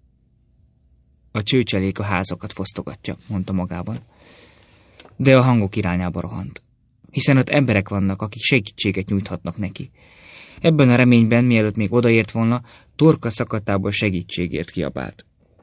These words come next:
De ez már az utolsó erőfeszítése volt. A szeme előtt még jobban elvörösödött minden, a lélegzete elakadt, csontjaiban elernyett az erő, s összeesett.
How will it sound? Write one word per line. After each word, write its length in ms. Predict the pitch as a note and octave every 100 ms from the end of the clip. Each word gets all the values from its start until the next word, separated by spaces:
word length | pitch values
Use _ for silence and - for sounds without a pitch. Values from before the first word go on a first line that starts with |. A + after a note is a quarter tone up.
| _ -
De 240 | - F3+ F3+
ez 140 | D3
már 220 | C#3+ B2
az 100 | A2+
utolsó 440 | C3+ D3+ G#2 G#2 A2
erőfeszítése 760 | G2+ G2+ G2+ - E2+ - -
volt. 300 | G#2 F2 - - - - - -
A 80 |
szeme 260 | A2+ C#3+ C3+
előtt 380 | B2 A#2 A2+ -
még 240 | - C3+ A#2
jobban 240 | G#2 G#2
elvörösödött 640 | G#2+ G2+ G2+ G2+ A2 G2 F#2+
minden, 420 | A2 G#2+ A2+ A#2+ - - - _
a 80 | B2
lélegzete 520 | C3+ B2 G#2+ G#2 G2
elakadt, 520 | G#2+ C3+ A#2+ A2 - -
csontjaiban 600 | - C3 G#2+ G#2+ G#2 G2
elernyett 540 | - A#2+ G#2 F#2 F#2+ G2
az 140 | -
erő, 380 | A2+ A2 G2 F#2+ _ _
s 140 | - -
összeesett. 840 | G#2+ - C2 - - - _ _